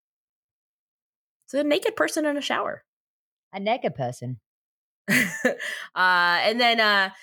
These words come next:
Speaker 1: in Prob Prof one oh one, that's what I'm calling this guy, this Jack teacher.
Speaker 2: Oh my God, he sucks so hard.
Speaker 1: Also, like, where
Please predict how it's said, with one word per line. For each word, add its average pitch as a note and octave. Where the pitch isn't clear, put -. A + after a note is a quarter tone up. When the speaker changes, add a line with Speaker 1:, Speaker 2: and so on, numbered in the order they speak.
Speaker 1:
in A3
Prob D4
Prof C4+
one A#3
oh A#3+
one, A3
that's F#3
what G3+
I'm F3+
calling D3+
this -
guy, B2+
this D3
Jack B2+
teacher. -
Speaker 2:
Oh F3
my C#3
God, B2
he G3+
sucks -
so B2+
hard. A2+
Speaker 1:
Also, A4
like, D#4+
where D#4+